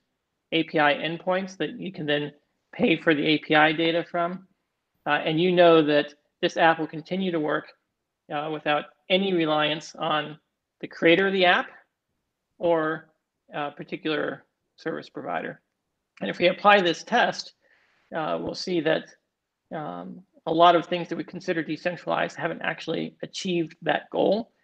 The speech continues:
and that the eos community, uh, could do to create that environment so that I could write software for a new social media platform, and then people can download an app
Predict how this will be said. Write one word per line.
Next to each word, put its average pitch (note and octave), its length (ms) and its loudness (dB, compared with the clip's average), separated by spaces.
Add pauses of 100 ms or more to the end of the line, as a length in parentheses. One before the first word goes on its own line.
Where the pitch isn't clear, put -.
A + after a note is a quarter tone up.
(280)
and D#3 140 -2
that D3+ 140 -2
the D#3+ 160 -2
eos D#3 260 4
community, D#3 760 0 (680)
uh, D3 220 -2 (400)
could E3 200 -4
do D3+ 460 4 (1160)
to F#3+ 100 -4
create F#3+ 360 4
that F#3+ 180 6
environment D#3+ 500 6
so E3+ 100 -2
that - 200 0
I F3+ 140 8
could F#3+ 160 -4
write F3+ 200 2
software E3 580 -2
for D#3 280 -6 (260)
a D#3 60 -8
new F3+ 180 -2
social F3+ 400 -4
media D#3+ 320 -2
platform, C#3+ 640 -6 (720)
and D#3 120 -4
then D#3 140 0
people E3+ 260 -4
can D#3 260 -4
download F#3 380 8
an F#3 100 4
app D#3 320 4